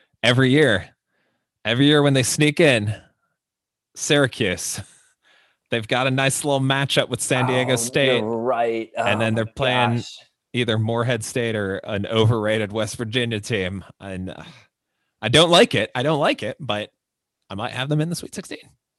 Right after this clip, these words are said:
Speaker 2: Uh, yeah, and they're in that eleven seed where, oh, they've always,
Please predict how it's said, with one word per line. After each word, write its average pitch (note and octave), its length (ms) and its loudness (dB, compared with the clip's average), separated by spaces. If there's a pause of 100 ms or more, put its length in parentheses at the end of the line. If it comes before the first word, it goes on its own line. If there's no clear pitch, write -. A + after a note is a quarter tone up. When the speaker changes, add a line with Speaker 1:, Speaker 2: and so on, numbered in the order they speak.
(120)
Speaker 2:
Uh, C#3+ 120 -12
yeah, C#3+ 440 -2 (120)
and C3+ 180 -2
they're C#3+ 140 -2
in C#3+ 80 -2
that C#3+ 160 0
eleven C3+ 460 2
seed C#3+ 340 -4
where, B2+ 180 -2
oh, - 160 -12
they've B2 220 -8
always, B2 440 -6